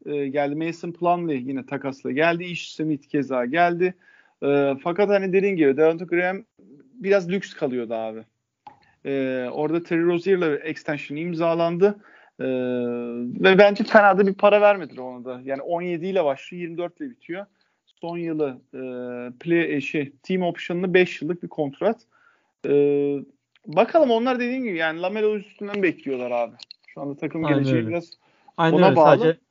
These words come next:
Speaker 2: Lamelo Show olacak.
Speaker 1: Ee, şimdi on bir, on iki sende şey miydi? On iki mi Cleveland'dı sende?
Speaker 2: Aynen.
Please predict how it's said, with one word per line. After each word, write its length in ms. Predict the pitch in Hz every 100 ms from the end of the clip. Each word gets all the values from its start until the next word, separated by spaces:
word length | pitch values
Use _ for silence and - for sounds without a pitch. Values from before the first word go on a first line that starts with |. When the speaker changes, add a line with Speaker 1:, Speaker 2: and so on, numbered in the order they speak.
| _ _ _
Speaker 2:
Lamelo 400 | 180 175 175 160
Show 360 | 160 180 165 135
olacak. 500 | 143 123 147 151 _ _ _ _ _ _ _ _ _ _ _ _ _ _ 156
Speaker 1:
Ee, 440 | 147 147 147 143 143 _ _ _ _ _ _ _ _ _ _
şimdi 220 | - 165
on 300 | - 185 240
bir, 120 | 247
on 220 | 262 220 233
iki 540 | 240 247 226 - - _ _ _ _
sende 320 | 185 185 226
şey 240 | - 269
miydi? 300 | 247 147 127
On 200 | - 202
iki 180 | 220 -
mi 60 | 143
Cleveland'dı 420 | 139 131 120 117
sende? 380 | - 123 117 113 107 _ _ - 139 - _
Speaker 2:
Aynen. 300 | 160 156 127